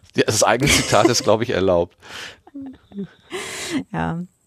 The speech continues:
Speaker 2: Nee, aber ich, ich kann das voll nachvollziehen, halt auch mit dieser, mit Themenauswahl und allem. Und deswegen, das ist mal
Speaker 1: Mhm.
Speaker 2: dann total schön, äh, sonntags dann mal,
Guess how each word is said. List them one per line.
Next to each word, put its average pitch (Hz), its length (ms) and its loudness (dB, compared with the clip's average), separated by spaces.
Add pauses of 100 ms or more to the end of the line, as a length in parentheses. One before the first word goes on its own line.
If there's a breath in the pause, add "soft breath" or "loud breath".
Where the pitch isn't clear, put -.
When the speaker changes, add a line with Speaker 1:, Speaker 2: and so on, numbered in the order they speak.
(300 loud breath)
Speaker 2:
Nee, 247 160 6
aber 226 220 4
ich, - 180 -4
ich - 120 -8
kann 214 140 2
das 202 140 2
voll 208 220 2
nachvollziehen, 202 680 -2
halt 208 180 2
auch 196 160 4
mit 202 180 2
dieser, 196 360 0
mit 196 180 -4
Themenauswahl 190 800 0
und - 180 -4
allem. 180 380 0
Und 185 320 -2
deswegen, 196 380 2
das 190 120 0
ist - 180 -6
mal 196 100 4
Speaker 1:
Mhm. 151 40 4
Speaker 2:
dann 185 140 2
total 196 380 2
schön, 233 560 4
äh, 208 280 4
sonntags 196 500 2
dann 190 180 0
mal, 185 440 0